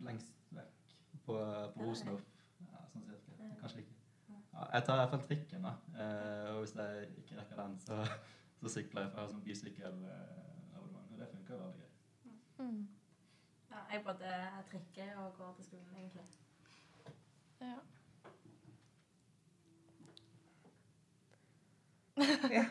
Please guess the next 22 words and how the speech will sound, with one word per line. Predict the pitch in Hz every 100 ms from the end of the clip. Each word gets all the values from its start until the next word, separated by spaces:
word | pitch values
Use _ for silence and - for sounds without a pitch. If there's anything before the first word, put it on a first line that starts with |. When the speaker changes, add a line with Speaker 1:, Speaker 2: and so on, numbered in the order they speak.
| - - -
Speaker 4:
Mm. | - 196 180
Speaker 3:
<laughs> | - - - - - - - -
Ja, | 247
jeg, | 254 254 247 240 226 254
Speaker 4:
Eh, |
Speaker 3:
jeg | 277
tar | 294 339
trikken | 233 - 208 196
da, | - - - - -
også. | 214 - 240 - - - - - -
Så | 262
Speaker 4:
Mm. | 226 185 226 226 226 226 - -
Mm. | 208 170 - - - - - - - - -
Eh, | 226 233 233
og | 226
du | 254
nevnte | 254 220 - 208
jo, | 208 208 208
eh, | 208 208 202 - 196 196
bi-, | 180 185 185 202 180
bil, | 202 220 - 233
eh, | 208 208